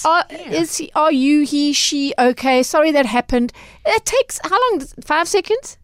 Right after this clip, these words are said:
Speaker 2: To just offer a little bit of empathy.
Speaker 1: Yeah.
Speaker 2: Yeah.
Speaker 1: And it was quite, you know, I didn't go, I wasn't into this, uh, say sorry. I just wanted to get it done. But it,
Speaker 2: Yeah.
Speaker 1: it occurred to me halfway through that call,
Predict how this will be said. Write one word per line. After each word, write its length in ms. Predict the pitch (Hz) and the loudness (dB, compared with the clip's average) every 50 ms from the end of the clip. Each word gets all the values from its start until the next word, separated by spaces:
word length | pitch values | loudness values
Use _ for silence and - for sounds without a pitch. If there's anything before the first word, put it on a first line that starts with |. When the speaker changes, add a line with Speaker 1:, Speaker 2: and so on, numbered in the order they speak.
| - - | -20 -20
Speaker 2:
To 100 | - 277 | -20 -16
just 160 | 302 339 - | -14 -10 -6
offer 260 | - 277 269 - 285 | -6 -6 -6 -4 -6
a 60 | 277 | -8
little 200 | 262 254 254 269 | -8 -8 -10 -10
bit 100 | 247 269 | -10 -10
of 80 | 247 247 | -10 -10
empathy. 560 | 262 254 - 233 220 - - - - - - - | -12 -12 -12 -14 -14 -12 -14 -14 -16 -18 -20 -18
Speaker 1:
Yeah. 200 | - - 320 453 - 539 359 202 170 | -10 -8 -6 -2 0 0 2 2 0
Speaker 2:
Yeah. 200 | 170 - 147 - - - - - - - - _ _ - | -4 -6 -10 -12 -14 -18 -20 -20 -20 -20 -20 _ _ 0
Speaker 1:
And 420 | 311 330 320 320 294 - - - - - _ _ _ - _ _ _ _ _ 302 | 2 2 4 2 0 0 -4 -8 -10 -14 _ _ _ -20 _ _ _ _ _ -4
it 160 | 320 - - | -4 -4 -2
was 140 | 349 - - | -4 -6 -4
quite, 560 | - - 359 370 403 403 - - - - - - - - - - - - _ - - _ _ - | -2 0 2 2 2 0 -2 -6 -8 -8 -12 -18 -20 -20 -20 -20 -20 -20 _ -20 -20 _ _ -4
you 80 | 311 | 0
know, 120 | 294 269 - - | 0 2 2 2
I 160 | 302 320 311 | 2 0 2
didn't 360 | 339 403 403 381 - - - - _ _ _ - - _ _ - - - - | 2 2 2 0 0 -6 -14 -20 _ _ _ -20 -20 _ _ -20 -20 -8 -2
go, 120 | 285 269 - - | 0 0 2 2
I 80 | 285 | 2
wasn't 320 | 311 320 339 330 311 302 - | 2 2 2 2 0 0 -2
into 220 | 294 285 - - | -2 -2 -2 -2
this, 360 | 285 269 - - - - - - - | -2 -2 -2 -2 -4 -6 -8 -4 0
uh, 180 | 269 247 247 247 - - - - - | 0 0 0 0 -4 -10 -18 -16 -14
say 260 | - - - 294 262 | -6 -2 0 2 2
sorry. 400 | 247 - - 254 247 247 240 233 | 2 2 4 4 4 4 4 2
I 100 | - 240 240 | 2 0 0
just 240 | 254 320 294 - | 0 -2 -2 0
wanted 160 | 285 247 220 214 | 0 -2 -2 -2
to 40 | |
get 140 | 202 254 247 | 0 0 2
it 140 | 233 196 - | 2 0 0
done. 320 | 247 226 220 202 185 185 | 0 0 0 0 -2 -2
But 100 | 175 233 | -2 -2
it, 140 | 240 240 240 - | -2 -2 -2 -6
Speaker 2:
Yeah. 240 | 240 240 233 208 - - 277 - - _ _ - _ | -10 -16 -16 -18 -18 -20 -20 -20 -20 _ _ -6 _
Speaker 1:
it 100 | - 277 | 0 0
occurred 420 | 285 269 - - 320 370 381 392 381 | 0 -2 0 0 2 2 2 2 0
to 100 | - 320 | -2 -2
me 80 | 285 254 | -2 -2
halfway 400 | 233 233 247 254 247 - 254 247 | 0 0 0 0 2 2 0 0
through 180 | - - 254 214 | 0 -2 -2 -2
that 220 | 233 220 - - | -2 -2 -2 -4
call, 460 | - - 277 247 196 180 170 - - | -6 -4 -2 -2 -2 -2 -4 -8 -10